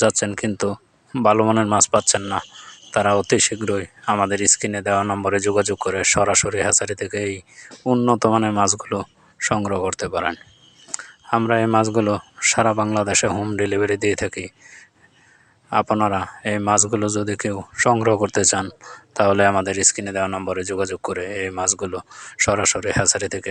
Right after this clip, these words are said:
সংগ্রহ করতে পারেন। আমরা এই মাছগুলো সারা বাংলাদেশে সততার সাথে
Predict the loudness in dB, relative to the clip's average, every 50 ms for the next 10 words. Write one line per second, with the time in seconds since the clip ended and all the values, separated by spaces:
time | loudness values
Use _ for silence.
0 | -2 -2 -2 -4 -6 -6 -6 -6 -6 -8 -8 -8 -8 -8 -4 -4 -4 -4 -6 -10
1 | -16 _ _ _ _ _ _ _ -20 -18 -16 -16 -16 _ -2 -2 0 2 2 2
2 | 2 4 2 0 0 0 -2 -2 0 0 2 2 4 4 4 2 2 0 0 0
3 | 0 0 0 -2 -2 -4 -6 -8 _ -16 -20 -20 -16 -6 -2 0 0 2 2 0
4 | -2 0 0 0 0 0 -2 -4 -6